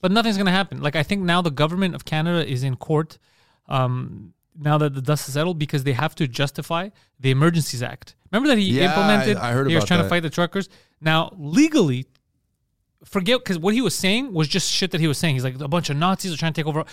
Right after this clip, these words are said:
Speaker 1: None of that's true. That's just him saying it.
Speaker 2: Yeah, yeah, yeah.
Speaker 1: No, Nazis weren't taking over. It was a bunch of Sikh, uh, truck drivers that fucking, uh, didn't want the mandates. So he was saying a lot of stuff, and the news was going, "Well, that's fine to brainwash idiots that don't look into it." But now, like, legally, it's like, dude, you have to justify it. This is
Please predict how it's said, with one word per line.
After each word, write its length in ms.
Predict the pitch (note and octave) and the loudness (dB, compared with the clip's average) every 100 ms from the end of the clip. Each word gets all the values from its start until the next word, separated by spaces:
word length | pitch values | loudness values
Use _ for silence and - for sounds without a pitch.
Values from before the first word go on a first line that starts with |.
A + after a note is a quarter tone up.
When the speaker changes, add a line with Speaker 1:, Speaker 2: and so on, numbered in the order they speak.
| - - | -14 -2
Speaker 1:
None 120 | B3 | 2
of 60 | |
that's 160 | A#3+ D#3+ | 2 0
true. 220 | - G#3+ | 0 2
That's 140 | C3 D#3 | 2 2
just 140 | E3 | 2
him 100 | E3 | 2
saying 260 | D3+ E3+ D3 | 2 2 0
it. 180 | - - | -4 -6
Speaker 2:
Yeah, 280 | A2+ A#2 F#2 | 0 2 2
yeah, 80 | D2+ B1 | -2 -2
yeah. 40 | |
Speaker 1:
No, 180 | D#3+ F3+ | 0 2
Nazis 420 | D3 F3+ G#3+ G3+ | 4 4 4 2
weren't 140 | F3 F#3 | 2 4
taking 160 | E3 | 4
over. 140 | F3 F3+ | 2 2
It 40 | |
was 120 | D#3+ | 2
a 20 | D3+ | 2
bunch 180 | F#3 | 0
of 60 | E3 | 0
Sikh, 420 | - - G3 - - - - | -2 0 -2 -2 -18 -18 -2
uh, 200 | D3+ D3 | 0 2
truck 220 | G#3 D3+ | 2 2
drivers 340 | D3 C#3 D3+ - - C#3+ | 2 2 0 -6 -14 -2
that 220 | D#3 C#3+ | -2 0
fucking, 540 | - E3 F3 D#3+ D3+ | -2 0 2 0 0
uh, 240 | D3+ D3 C#3+ | -2 -2 0
didn't 220 | D#3+ D#3+ | 2 2
want 120 | D#3 | 2
the 20 | D3+ | 2
mandates. 340 | E3 C#3 - - - - | 2 0 -6 -18 -20 -16
So 340 | - F#3+ - - | -4 -4 -4 -8
he 140 | - F3+ | -4 -2
was 100 | D#3+ | 0
saying 140 | B3+ | -2
a 20 | A#3 | 0
lot 80 | A3 | 0
of 60 | |
stuff, 100 | G#3 | 0
and 60 | F3 | 0
the 60 | D3 | 0
news 260 | C#3+ D#3 | 0 0
was 180 | C#3 B2 | -2 -4
going, 260 | C3 C#3+ C#3+ | -4 -6 -4
"Well, 80 | |
that's 180 | D#3 F3 | -4 -4
fine 340 | - D#3 D#3 D#3 | -2 0 0 -2
to 260 | - C3+ | -4 -4
brainwash 600 | C3 B2+ C#3+ D3 C#3 - - | -2 0 2 2 0 -2 -8
idiots 360 | - D#3 C#3+ C3 | -2 0 0 -2
that 120 | C#3 | -2
don't 140 | C3+ C3 | 0 0
look 140 | A#2+ | 0
into 180 | C#3+ C3 | -2 -2
it." 160 | - _ _ _ _ _ | -10 _ _ _ _ _
But 280 | - E3 D#3+ _ _ _ | -2 0 0 _ _ _
now, 680 | D#3+ E3 B3 B3 D3+ F3+ F3+ C#3 | 2 4 6 4 4 2 -2 -4
like, 240 | C#3 C3+ | 0 2
legally, 420 | D3 A3+ G3 D3 | 4 4 6 4
it's 120 | D3+ - | 2 -2
like, 120 | C#3+ | -4
dude, 140 | A#3 | 0
you 60 | F3 | 0
have 80 | - | 0
to 100 | D#3+ | 0
justify 480 | F3+ G3+ - C#3 | 0 0 -2 -2
it. 120 | B2 B2 | -2 -4
This 180 | D#3+ | -6
is 200 | E3 C3 | -6 -8